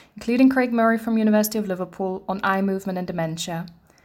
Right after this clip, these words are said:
Kim Ward from the Brain Charity on her singing and dancing groups for dementia,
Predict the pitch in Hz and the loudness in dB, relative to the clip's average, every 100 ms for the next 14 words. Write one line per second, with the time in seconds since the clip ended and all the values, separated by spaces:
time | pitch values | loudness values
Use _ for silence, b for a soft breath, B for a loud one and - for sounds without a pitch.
0 | b b - 254 247 240 240 233 226 208 | b b 4 6 6 4 0 -2 0 0
1 | 190 196 202 196 190 202 196 202 185 180 | 0 0 0 -2 -2 -4 -4 -6 -6 -4
2 | 180 220 220 214 214 196 190 190 190 180 | -2 0 2 2 2 2 -2 -6 -8 -8
3 | 185 175 - 180 175 160 165 175 | -10 -12 -10 -8 -8 -8 -8 -10